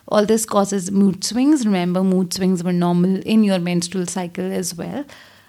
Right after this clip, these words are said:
It's just a little heightened, you know, a heightened version of your mood swings. You may, you know, become emotional very soon.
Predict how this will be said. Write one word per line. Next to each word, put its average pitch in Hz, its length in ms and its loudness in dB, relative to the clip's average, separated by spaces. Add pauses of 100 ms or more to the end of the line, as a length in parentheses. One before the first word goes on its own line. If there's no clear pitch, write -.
(140)
It's - 220 -2
just 330 280 2
a - 80 4
little 254 300 -2
heightened, 240 880 0 (440)
you 180 100 -6
know, 175 120 -4 (360)
a 226 60 -2
heightened 233 480 2
version 208 520 2
of 185 340 -6
your 185 220 -4
mood 185 260 -2
swings. 277 460 -2 (880)
You 269 140 4
may, 233 440 0 (360)
you 214 120 -6
know, 214 120 -2
become 226 340 -2
emotional 240 540 2
very 190 300 -2
soon. 180 600 -6